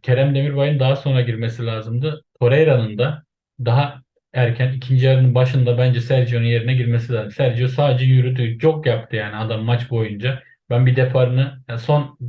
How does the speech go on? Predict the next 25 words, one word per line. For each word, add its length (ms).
çıkmadan 500
pardon, 300
hakkını 400
yemeyeyim, 420
bir 60
tane 280
kayarak 360
müdahale 360
yaptı 480
son 140
adama. 420
Ee, 200
o 140
çok 240
önemli. 300
Onun 280
dışında 360
bir 260
şeyini 340
görmedim 520
yani, 280
e, 140
Oliveira'nın. 640
Oliveira 540
ile 300